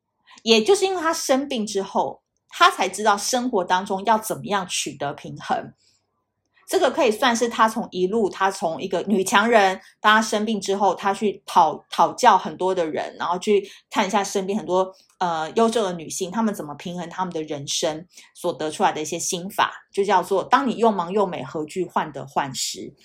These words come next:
那为什么要推荐给水象星座呢？因为巨蟹、天蝎、双鱼座的人总是希望能够活出自我，而且要活得漂亮。这三个星座的女生哦，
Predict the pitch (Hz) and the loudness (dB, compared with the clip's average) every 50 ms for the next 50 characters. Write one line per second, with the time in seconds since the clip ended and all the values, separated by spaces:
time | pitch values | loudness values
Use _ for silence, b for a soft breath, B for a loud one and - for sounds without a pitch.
0 | B B B B B B B B 381 427 415 427 392 - 233 208 220 - 254 254 | B B B B B B B B 4 6 6 4 4 2 2 2 4 4 2 2
1 | 254 269 247 220 175 175 - - - - 190 180 175 - 175 165 160 160 - 165 | 2 2 0 0 0 -2 -2 -4 -6 -6 -6 -6 -6 -8 -8 -10 -10 -10 -8 -8
2 | - - - - - - _ _ _ _ _ _ _ _ _ _ _ _ _ _ | -10 -10 -12 -18 -20 -20 _ _ _ _ _ _ _ _ _ _ _ _ _ _
3 | _ _ _ _ _ _ _ _ _ _ B B B B B B - 339 403 415 | _ _ _ _ _ _ _ _ _ _ B B B B B B -2 2 2 2
4 | 392 - 349 349 359 - - 285 269 240 202 - - 247 233 240 226 233 220 214 | 2 4 2 2 2 2 0 4 4 4 4 2 0 0 0 0 2 2 2 2
5 | 214 - 220 208 208 196 165 139 - 196 180 - 85 - 147 - 185 190 185 - | 2 4 2 2 2 0 -6 -4 -2 -2 -2 -2 -4 -8 -6 -4 -4 -4 -2 -4
6 | 240 233 - - 233 233 226 208 175 156 156 190 185 185 - 160 151 151 - - | -4 -4 -4 -2 0 0 0 0 -2 -2 -2 -2 -2 -2 -2 -4 -4 -4 -6 -8
7 | 180 170 180 - - 226 190 - - - - - - - 226 233 - 269 214 - | -8 -8 -8 -8 -4 -4 -4 -4 -4 -8 -10 -6 0 0 0 2 4 2 2 2
8 | - - _ _ _ _ _ _ _ _ _ _ _ _ _ _ - 240 233 240 | 2 -4 _ _ _ _ _ _ _ _ _ _ _ _ _ _ 2 2 2 2
9 | 175 160 - 147 - - 180 151 143 147 156 147 143 _ _ _ _ _ _ _ | 0 -2 -4 -6 -4 -2 -2 -2 -2 -6 -10 -14 -16 _ _ _ _ _ _ _
10 | _ _ _ B B B B B B - 440 427 - - 415 415 415 381 - - | _ _ _ B B B B B B 2 2 2 4 4 4 4 6 4 2 2
11 | - - 294 294 302 302 277 247 214 196 185 175 156 151 143 - - 185 180 190 | 2 0 -2 -2 0 2 2 2 2 0 -2 -6 -8 -8 -6 -4 -4 -2 -2 0
12 | 170 - - | -2 -2 -2